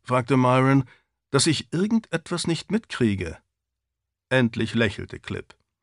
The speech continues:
Er warf Calvin Johnson einen Blick zu. Calvin Johnson erwiderte das Lächeln etwas forciert. "Vielleicht sollte ich mich weniger", Clip zögerte und suchte nach dem Wort,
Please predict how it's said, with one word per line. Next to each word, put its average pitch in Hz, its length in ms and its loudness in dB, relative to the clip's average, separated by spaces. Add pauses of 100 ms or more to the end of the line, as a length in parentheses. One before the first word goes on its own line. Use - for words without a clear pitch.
(380)
Er 135 120 4
warf 160 220 4
Calvin 156 380 2
Johnson 135 440 4
einen 120 240 2
Blick 123 280 2
zu. 110 360 2 (320)
Calvin 120 420 2
Johnson 131 500 4
erwiderte 117 480 0
das 107 200 -2
Lächeln 113 400 0
etwas 107 340 -6
forciert. - 720 -6 (1160)
"Vielleicht 131 460 4
sollte 139 340 2
ich 123 160 0
mich 104 260 -4
weniger", 117 760 4 (560)
Clip - 280 -2
zögerte 127 480 4
und 107 160 0
suchte 123 320 0
nach 113 140 4
dem 113 220 2
Wort, 127 400 4